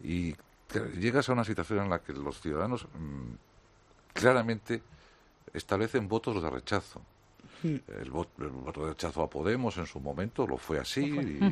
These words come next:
Speaker 2: Ujú.
Speaker 1: va desinflándose, pero fue así. Y ahora a Vox. Yo fui muy tajante en aquella época con el acuerdo con Podemos. Yo creí que no era bueno porque, el acuerdo del psoe, digo,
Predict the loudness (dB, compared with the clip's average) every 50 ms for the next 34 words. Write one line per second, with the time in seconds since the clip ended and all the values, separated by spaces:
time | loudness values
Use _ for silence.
0 | 6 4 2 2 0 0 0 -2 -2 -4 -6 -8 -4 0 0 0 0 0 -2 -4
1 | -2 -4 -6 -6 -8 -20 -20 -18 -10 -6 -6 -6 -6 -4 2 4 4 4 4 2
2 | 0 0 -2 -2 -4 -8 -12 -18 -20 _ _ -20 -20 -20 -20 -20 -20 -18 -18 -18
3 | -18 -12 -8 -4 0 4 4 6 6 6 6 4 4 4 2 2 0 -2 -8 -14
4 | -14 -16 -20 -20 -18 -16 -4 2 4 4 4 2 2 0 0 0 0 -2 -4 -2
5 | 2 2 2 4 4 4 4 4 2 -2 -2 -2 -2 -2 -2 -2 0 0 0 0
6 | 0 0 -2 0 2 4 2 2 2 -4 -20 -20 -20 -20 -20 -20 -20 _ -4 -2
7 | 0 0 2 0 0 2 2 0 0 0 -2 -4 -6 -4 -2 -2 -2 -2 -2 -4
8 | -2 -2 -2 -4 -4 -6 -12 -16 -16 -18 _ _ -8 -2 0 2 4 4 4 4
9 | 2 -2 -8 -16 _ _ _ -18 -6 -2 -2 0 2 4 4 4 4 4 2 0
10 | -2 -2 -4 -4 -6 -6 -4 -2 -2 -2 -2 -2 -6 -14 -20 -20 -20 -20 -20 -20
11 | -20 -20 -20 -20 -18 -16 -16 -16 -16 -12 -6 -4 -2 -2 -2 -2 -2 0 2 2
12 | 2 2 0 -2 -4 -6 -8 -10 -12